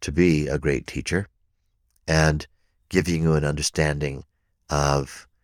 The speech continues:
how quickly you have to move through those prerequisites in order to meet the deadlines for, uh,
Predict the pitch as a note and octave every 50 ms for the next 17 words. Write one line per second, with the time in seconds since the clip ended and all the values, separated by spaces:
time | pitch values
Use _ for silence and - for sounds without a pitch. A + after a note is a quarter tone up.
0 | _ _ - - - E2 D#2 - - F2 - - E2+ D#2 D2 D2+ D#2+ D#2+ - -
1 | - D2 D2 D2 D2+ D2+ D#2 D2 - - - D#2 D2 D#2+ D2 D2 - - - D#2
2 | C#2+ C#2+ C#2 C2+ - - C#2+ C#2 D2+ C2+ - - C#2 C2+ C#2 C#2+ C#2 C#2 C#2+ C#2
3 | - - - C#2 C2+ C2 C2 _ _ _ _ _ _ _ _ _ - - D#2 E2+
4 | E2 D#2+ - - D2+ - D2 D2+ D#2 E2 D#2 C#2+ C#2 C2 C2 C#2 C#2+ - - -
5 | - - - D2 C#2 C#2 C#2 C#2 C#2+ C#2 - _ _ _ _ _ _ _ _ _
6 | - D2 C#2